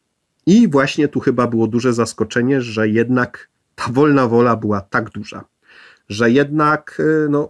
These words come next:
ktoś stwierdził, że będę pomagał i będę to robił w dużej skali. No i to zaskoczenie jest chyba bardzo duże. No i to też jest dużym wpływem,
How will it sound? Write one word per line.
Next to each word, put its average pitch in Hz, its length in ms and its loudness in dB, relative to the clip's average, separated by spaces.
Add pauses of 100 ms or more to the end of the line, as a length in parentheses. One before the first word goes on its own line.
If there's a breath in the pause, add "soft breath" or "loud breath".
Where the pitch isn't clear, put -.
(140)
ktoś - 640 -2 (640)
stwierdził, 143 800 0 (800)
że 160 580 0 (480)
będę 131 400 0
pomagał 104 580 -4 (680)
i 107 60 -8
będę 127 280 2
to 143 140 0
robił 135 320 2
w 123 240 0
dużej 110 320 -2
skali. - 420 -16 (540)
No 123 100 -4
i 127 100 -4
to 139 180 0
zaskoczenie 107 640 -4
jest 95 220 -8
chyba 92 340 -14 (320)
bardzo 113 440 0
duże. 139 320 0 (960 soft breath)
No 143 100 2
i 147 80 2
to 147 120 0
też 139 240 -2
jest 117 240 -2
dużym 131 320 0
wpływem, 120 640 0